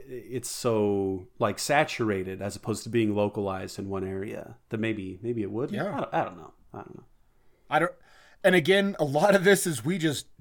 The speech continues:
Speaker 2: there is no conclusive evidence, or there is no conclusion to any of this. Like, it's so, without making a bad joke, it's so up in the air.
Speaker 1: <laughs> Yeah, right, right, right, right.
Speaker 2: In the late eighteen hundreds, the U S government s-, spent nine thousand dollars. This is,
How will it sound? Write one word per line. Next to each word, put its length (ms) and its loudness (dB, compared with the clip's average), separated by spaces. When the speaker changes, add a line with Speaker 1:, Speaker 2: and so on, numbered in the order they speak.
Speaker 2:
there 240 4
is 160 -2
no 220 0
conclusive 520 -6
evidence, 340 -8
or 100 -2
there 180 2
is 140 -2
no 160 2
conclusion 560 -6
to 140 -6
any 160 -6
of 80 -12
this. 200 -12
Like, 140 -6
it's 160 -10
so, 680 0
without 360 2
making 280 2
a 60 0
bad 300 -2
joke, 200 -2
it's 140 -8
so 300 -4
up 120 -10
in 80 -6
the 220 6
air. 140 2
Speaker 1:
<laughs> 40 -6
Yeah, 360 2
right, 360 -6
right, 160 -2
right, 140 -2
right. 200 -8
Speaker 2:
In 160 0
the 80 4
late 200 6
eighteen 320 2
hundreds, 580 0
the 100 -6
U 160 -2
S 160 -2
government 400 -2
s-, 200 -16
spent 280 -6
nine 320 -2
thousand 460 0
dollars. 340 2
This 200 2
is, 180 0